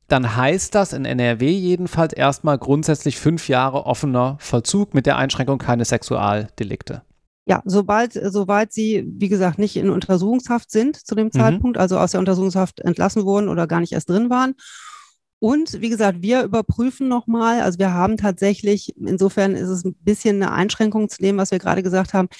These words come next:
Speaker 2: wir haben innerhalb des offenen Vollzuges noch einen kleinen geschlossenen Bereich, wo die, wo solche Menschen, ähm, zu Anfangs untergebracht werden und wir überprüfen dann nochmal, ist die
Speaker 1: Ja.
Speaker 2: Eignung wirklich gegeben. Also es gibt nochmal einen Filter, ne?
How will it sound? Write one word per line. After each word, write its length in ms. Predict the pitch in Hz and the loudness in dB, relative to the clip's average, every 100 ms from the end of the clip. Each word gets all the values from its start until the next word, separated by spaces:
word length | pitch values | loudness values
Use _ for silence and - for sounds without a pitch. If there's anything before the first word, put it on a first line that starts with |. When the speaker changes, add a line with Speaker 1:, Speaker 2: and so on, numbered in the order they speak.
| - - - | -20 -12 0
Speaker 2:
wir 80 | |
haben 100 | 190 | 0
innerhalb 360 | - 220 233 226 | 0 0 0 0
des 200 | 190 - | -2 0
offenen 300 | 196 226 202 | 0 0 -2
Vollzuges 440 | - 190 214 196 | -2 -2 -2 0
noch 120 | 185 - | 0 0
einen 160 | 175 | 0
kleinen 260 | - 165 170 | 0 0 0
geschlossenen 540 | 160 180 214 - 233 | 0 0 0 0 0
Bereich, 480 | 214 202 196 208 - | 0 0 0 0 -2
wo 120 | 190 | -4
die, 260 | 175 185 185 - - - | 0 0 -2 -6 -20 -4
wo 80 | 190 | 0
solche 260 | 180 190 196 | 2 0 0
Menschen, 520 | 185 185 190 175 - - | -2 -2 -2 -2 -4 -8
ähm, 420 | - 180 160 156 | -2 0 0 -4
zu 120 | - | 0
Anfangs 320 | 175 233 247 - | 0 2 0 0
untergebracht 540 | 226 208 - 202 - | 0 0 0 0 2
werden 160 | 196 - | 0 2
und 200 | 190 170 | 0 0
wir 220 | 233 254 | 0 0
überprüfen 680 | 196 202 - 214 233 - | 0 -2 -2 -2 -2 -2
dann 180 | 190 185 | 0 0
nochmal, 440 | 190 175 180 175 - | 0 0 0 0 0
ist 120 | - | -4
die 60 | |
Speaker 1:
Ja. 60 | 165 | -2
Speaker 2:
Eignung 360 | 147 139 170 156 | 2 2 2 -2
wirklich 260 | - - | -4 -6
gegeben. 380 | 160 135 - 127 - _ | -6 -10 -16 -20 -20 _
Also 160 | 170 | -2
es 60 | 165 | 2
gibt 160 | 139 | 0
nochmal 220 | 185 170 160 | 2 0 -2
einen 80 | |
Filter, 400 | 147 - 151 - - _ | -2 -2 -2 -4 -12 _
ne? 120 | 185 | -6